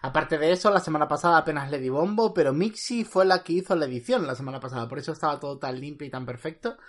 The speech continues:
Si queréis ayudar a Mixi, también tenéis el coffee de Mixi en la descripción. Y mi Patreon. Eh, con, con dos euritos al mes me podéis ayudar a que siga contando historias.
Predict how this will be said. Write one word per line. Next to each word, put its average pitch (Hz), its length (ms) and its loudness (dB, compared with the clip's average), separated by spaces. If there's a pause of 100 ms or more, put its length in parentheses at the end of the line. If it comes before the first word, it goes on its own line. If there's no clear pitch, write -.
(420)
Si - 160 -4
queréis 151 340 2
ayudar 143 260 0
a 156 40 0
Mixi, 196 280 -4
también 165 240 -2
tenéis 175 300 -4
el 165 140 -2
coffee 196 280 -2
de 185 140 2
Mixi 202 480 -8
en 196 160 6
la 180 60 6
descripción. 147 600 0 (500)
Y 233 120 2
mi 202 140 2
Patreon. 202 580 6 (760)
Eh, 151 400 0
con, 147 300 4
con 143 280 0
dos 165 220 2
euritos 165 360 0
al 147 120 0
mes 208 260 -2
me 151 120 -2
podéis 131 280 -2
ayudar 147 400 2
a 170 140 0
que 117 120 -4
siga 127 300 -8
contando 120 400 -8
historias. 208 600 0